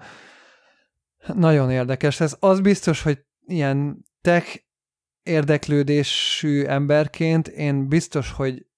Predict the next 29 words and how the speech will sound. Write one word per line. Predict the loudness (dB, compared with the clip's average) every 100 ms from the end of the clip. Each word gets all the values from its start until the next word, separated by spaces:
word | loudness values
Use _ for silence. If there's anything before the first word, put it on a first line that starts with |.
| _
nagyon | -6 0 2 0 -4
szívesen | -6 -8 -6 -6 -2
belenéznék | -2 -2 -6 -6 -8 -8
most | -10 -8 -8
egy | -8 -2
ilyenbe, | 0 2 2 2 0 -6 -6
megvenni | -4 -2 -2 -4
nem | -4 -2 0
venném | 2 2 0 -2
meg, | -4
de | -2
biztos, | -4 -4 -10 -12
hogy | -14
ki-, | -14 -12 -4
tehát | -4 0
nagyon | 2 2
kíváncsi | 0 -4 -4 -4 -4
vagyok, | -6 -4
hogy | -6 -2
hogy | -2
működik, | 0 0 0 -2 -2
milyen | -2 0 -2
az | 0
élmény, | -2 0 -2 -2
tényleg | -2 -2 -2
mennyire | -4 -4 -2
responsív, | -2 -4 -4 -4 -2 -2 -2 0
mennyire | 0 0 0 0
éles, | 0 0 -2 -2